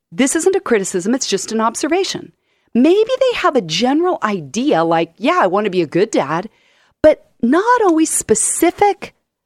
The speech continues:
in terms of a goal. So you guys know, you probably have this in your jobs where you know that for a goal to work, it has to be clear, it has to be specific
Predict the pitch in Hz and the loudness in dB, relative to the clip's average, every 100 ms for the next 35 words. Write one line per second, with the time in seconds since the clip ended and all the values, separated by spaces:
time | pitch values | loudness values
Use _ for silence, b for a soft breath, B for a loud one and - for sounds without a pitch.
0 | _ _ - 226 - 202 185 185 170 156 | _ _ -2 0 0 0 0 -2 0 0
1 | - - b b b 349 285 415 523 311 | -2 -12 b b b 2 2 0 0 2
2 | 262 226 190 165 165 - 233 311 - 440 | 2 2 2 2 0 -2 -2 -2 2 2
3 | 403 254 226 208 214 202 170 180 151 - | 2 2 2 0 0 -2 0 0 0 -4
4 | - 240 285 294 339 294 - B B - | -4 0 2 4 4 2 -2 B B 0
5 | 269 220 185 311 403 440 - 175 139 254 | 2 2 2 2 2 0 -2 -2 2 2
6 | 294 151 - - _ _ - 196 214 208 | 4 0 -8 -14 _ _ -4 -2 -2 -2
7 | 208 185 175 165 _ _ - 170 170 226 | -2 -2 -2 -6 _ _ -8 0 2 2
8 | 370 _ _ _ _ _ _ _ B B | 0 _ _ _ _ _ _ _ B B
9 | 202 170 156 - - 156 151 - - 160 | 0 2 -2 -4 -4 -2 -2 -2 -4 0
10 | 254 453 453 | 0 0 -6